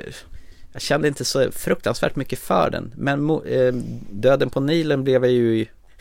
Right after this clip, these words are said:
<laughs> den såg jag ju fram emot för att Gal Gadot var med.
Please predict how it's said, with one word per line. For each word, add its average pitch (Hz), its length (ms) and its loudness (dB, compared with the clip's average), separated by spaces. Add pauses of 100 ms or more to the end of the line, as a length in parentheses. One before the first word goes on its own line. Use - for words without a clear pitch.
<laughs> - 540 -2
den 135 160 2
såg 127 220 2
jag 120 40 10
ju 113 60 8
fram 107 280 4
emot 98 400 -2
för 98 80 0
att 95 80 0
Gal 101 280 2
Gadot 120 380 2
var - 80 0
med. 76 200 -6